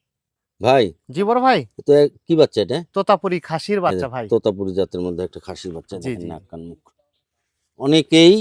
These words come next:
Speaker 1: তোতাপুরি খাসির বাচ্চা খুঁজেন,
Speaker 2: জি।
Speaker 1: এটা কিন্তু তোতাপুরির
Speaker 2: হাই কোয়ালিটি
Speaker 1: মধ্যে
Speaker 2: ভাই।
Speaker 1: একবারে সর্বোচ্চ
Speaker 2: সর্বোচ্চ
Speaker 1: পাঁচ, হ্যাঁ?
Speaker 2: পাঁচের।
Speaker 1: কারণ এর চাইতে আরো যদি বেশি পাঁচ হতো, তাহলে সেটা পাঁঠা রাখতো।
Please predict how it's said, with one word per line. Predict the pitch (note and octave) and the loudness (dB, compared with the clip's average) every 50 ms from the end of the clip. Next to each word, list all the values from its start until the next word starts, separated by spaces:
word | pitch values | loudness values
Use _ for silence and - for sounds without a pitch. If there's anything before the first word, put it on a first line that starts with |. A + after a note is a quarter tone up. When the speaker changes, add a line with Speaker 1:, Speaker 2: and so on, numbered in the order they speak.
| G3 - - | -2 -2 2
Speaker 1:
তোতাপুরি | D#3+ D3 - D3+ C#3+ B2+ C#3 C#3 C#3 C#3 C#3+ C3+ | 2 4 4 4 2 2 2 2 4 4 4 4
খাসির | - - C3 B2 - - C3+ C3 | 2 0 -2 -2 -2 0 0 2
বাচ্চা | B2+ C3 - - - B2 | 4 2 2 4 2 0
খুঁজেন, | G#2+ - A#2+ A2+ A2 A2 A2 G#2 | 2 2 -2 0 2 2 2 0
Speaker 2:
জি। | G2 G#2 A2+ | 2 2 4
Speaker 1:
এটা | B2 - B2+ D3 | 4 4 4 4
কিন্তু | C#3 C3+ C3 B2 - C3+ B2+ A#2 C3 - _ _ _ _ _ _ | 2 0 0 2 2 4 4 4 2 0 _ _ _ _ _ _
তোতাপুরির | C#3 C3+ C3+ C#3+ C3+ | 4 6 6 4 4
Speaker 2:
হাই | - | 4
কোয়ালিটি | C3+ C3 B2 B2+ B2+ B2+ | 2 2 2 4 4 4
Speaker 1:
মধ্যে | B2+ B2 B2 C3 | 2 4 6 6
Speaker 2:
ভাই। | B2+ A#2+ | 6 6
Speaker 1:
একবারে | A#2 A#2+ B2+ B2 A#2+ A#2 - - | 6 4 4 4 4 2 0 -2
সর্বোচ্চ | - C#3+ C#3 C3 C3 B2+ C3 - - _ - A#2+ G#2 E2+ - A#2+ | 2 2 4 4 4 4 2 2 2 _ 0 2 2 2 2 -4
Speaker 2:
সর্বোচ্চ | - - E3 D#3+ D3 C3 B2+ A#2 - | -8 -6 -4 -4 -4 -6 -12 -2 0
Speaker 1:
পাঁচ, | A2 G#2+ G2 F2 - - | 0 0 0 -2 -4 -2
হ্যাঁ? | C3+ E3+ F#3 C#3+ | 0 0 0 0
Speaker 2:
পাঁচের। | B2+ A#2+ - - A2 F#2+ _ _ - | -2 -4 -12 -16 -20 -20 _ _ 2
Speaker 1:
কারণ | A2 A#2+ B2+ C3 B2+ - | 4 4 4 2 -2 2
এর | A#2+ C#3 C#3+ C3 - | 4 4 4 4 2
চাইতে | - D#3 D3+ C3+ - D3 | 2 2 2 4 4 6
আরো | C#3 C#3 C#3+ D3+ D3 | 6 6 6 6 4
যদি | C#3+ D3+ C#3+ C#3+ C3+ A2+ F#2+ F2+ | 4 2 2 2 -2 -4 2 6
বেশি | B2 C#3 C3+ - F3+ D#3+ | 6 6 6 6 -2 -4
পাঁচ | - - C#3+ C#3 C#3+ C#3+ B2+ - | -2 0 2 2 2 0 2 2
হতো, | C3+ A#2+ - D3+ F3 F#3+ - _ _ _ _ _ _ - | 0 2 2 0 0 0 -2 _ _ _ _ _ _ 2
তাহলে | A2+ A#2 B2 | 4 4 4
সেটা | A2+ - B2 B2 A#2 | 4 4 2 2 2
পাঁঠা | - A2 G#2+ G#2 - A2+ | 0 -2 -4 0 2 4
রাখতো। | G#2+ G2 - _ - F2+ | 4 4 2 _ -6 -8